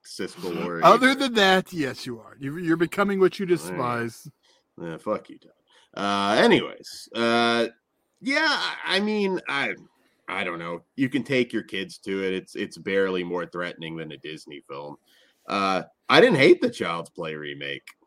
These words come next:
Speaker 1: I, I certainly thought that was a lot better than this. At least that had some balls to it.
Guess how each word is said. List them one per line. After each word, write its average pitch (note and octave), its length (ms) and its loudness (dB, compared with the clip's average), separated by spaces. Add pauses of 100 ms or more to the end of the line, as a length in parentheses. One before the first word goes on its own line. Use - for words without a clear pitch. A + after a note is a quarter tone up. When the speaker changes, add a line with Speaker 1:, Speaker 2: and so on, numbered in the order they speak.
(280)
Speaker 1:
I, G#2+ 280 4
I - 20 8
certainly A#2 460 2
thought G2 260 -4
that F#2 160 -4
was E2+ 80 -10
a F2 60 -8
lot F2 280 -4
better E2+ 260 -8
than C#2+ 160 -16
this. F2 420 -2
At D2+ 100 -12
least F#2+ 240 -6
that F2 180 -6
had E2+ 240 -8
some E2+ 320 -10
balls D#2+ 600 -8
to C2+ 180 -14
it. C#2 180 -10